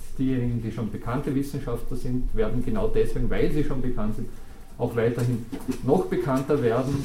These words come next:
und diejenigen, die eher nicht so bekannt sind, dann unbekannt bleiben. Auch in der Popmusik oder in der Popkultur ganz allgemein gibt's diesen Effekt, ne? Sie wissen, wir sind ja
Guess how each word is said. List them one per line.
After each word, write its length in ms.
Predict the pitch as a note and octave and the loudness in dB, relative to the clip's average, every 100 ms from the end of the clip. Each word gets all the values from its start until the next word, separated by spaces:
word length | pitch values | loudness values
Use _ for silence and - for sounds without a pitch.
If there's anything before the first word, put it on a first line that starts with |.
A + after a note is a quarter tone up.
| B2 | -2
und 180 | A#2+ - | -4 -2
diejenigen, 540 | B2 A#2+ A2+ G#2+ A2+ A2 | -2 0 -2 -2 -4 -4
die 160 | A2 G2 | -6 -4
eher 100 | G2+ | -4
nicht 280 | A2 - - - - - - | -4 -6 -10 -16 -16 -16 -12
so 60 | - | -12
bekannt 380 | - - G2 F#2+ | -10 -10 -10 -10
sind, 120 | - - - - - - - | -10 -14 -14 -4 0 2 2
dann 180 | G2 G2 - | -2 -2 -4
unbekannt 540 | C3 C3 B2+ A2+ G#2 - | 0 2 2 0 -4 -4
bleiben. 280 | F#2 G2+ G#2 | -4 -4 -4
Auch 160 | A2 | -2
in 80 | A#2+ | 0
der 80 | A2 | 0
Popmusik 640 | - C#3+ D3 B2 B2+ G#2+ | 0 0 -2 -4 -4 -2
oder 140 | A2+ A2 | 0 0
in 60 | |
der 80 | G#2 | 0
Popkultur 640 | A#2 B2 - C3+ A#2+ C3+ C3+ | -2 -4 0 0 2 2 4
ganz 180 | A2 A#2 | 2 0
allgemein 440 | A#2+ B2+ G#2+ G#2+ | 0 0 0 -2
gibt's 260 | B2 - - | -4 -6 -6
diesen 260 | A#2 A#2 | -6 -4
Effekt, 480 | G#2 - F#2+ F2+ - | -4 -4 -6 -8 -8
ne? 100 | B2+ - | -8 -6
Sie 60 | B2 | -4
wissen, 460 | B2 - C#3 C3 A#2+ | -2 -2 -4 -2 -2
wir 80 | A#2+ | -2
sind 300 | C3 B2+ B2 | 0 -2 0
ja 140 | A2+ | 0